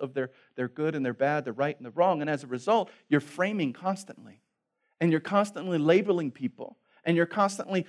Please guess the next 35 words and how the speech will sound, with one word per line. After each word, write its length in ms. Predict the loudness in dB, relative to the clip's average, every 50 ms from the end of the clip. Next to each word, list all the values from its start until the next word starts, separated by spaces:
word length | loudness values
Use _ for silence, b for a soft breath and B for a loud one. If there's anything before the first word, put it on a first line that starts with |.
| B B
holding 360 | B 4 6 6 6 6 2
people 300 | 2 -2 -4 0 0 -2
back. 400 | 0 4 4 4 6 4 4 4
And, 160 | 4 2 2 4 4
and, 160 | 2 2 2 B B B
and 180 | 2 2 2 2
you're 120 | 0 -2
not 340 | 0 2 2 2 2 0 -2
projecting 680 | -4 -6 -4 2 2 2 2 2 0 -2 -2 -2 -2 -4 b b b b
what 220 | 0 0 0 2
Jesus 440 | 0 0 0 0 0 -4 -10 -10 -12
did 300 | -10 -6 -6 -6 -6 -8 _ _ _ _ _ _ _ _ _ _ _ -2
for 80 | -2
the 100 | -2 -2
people 360 | -4 -6 -6 -8 -6 -6 -8 -8
that 160 | -8 -10 -10
were 100 | -18 -12
broken, 460 | -8 -8 -8 -8 -10 -18 -20 -20 -20 _ _ _ _ _ _ _ _ _ _ _ _ _ _
which 160 | -20 -18 -18
was 160 | -18 -16 -8
love. 300 | -2 0 0 0 -2 -4 -10 _ _ _ _ _ _ _ _ _ _ _ _ _ _ _ _ _ _ _
And 120 | -6 -4
so 100 | -2 2
we've 220 | 4 4 4 4
gotta 260 | 2 -2 -2 -2 -4 0
be 180 | 2 4 4 6
able 340 | 6 4 2 2 -2 -4
to 180 | -4 -6 -12 -12
say, 280 | -12 -6 -4 -2 -2 -2
"Yes, 520 | -4 -4 -2 -2 -2 -4 -6 -12 -14 -14 _ _ _ _ _ _ _ _ _ _
that 160 | 0 2 2
is 160 | 2 0 0
a 60 | -2
wrong 280 | -2 0 -2 -2 -4 -6
thing. 340 | -6 -6 -6 -6 -6 -8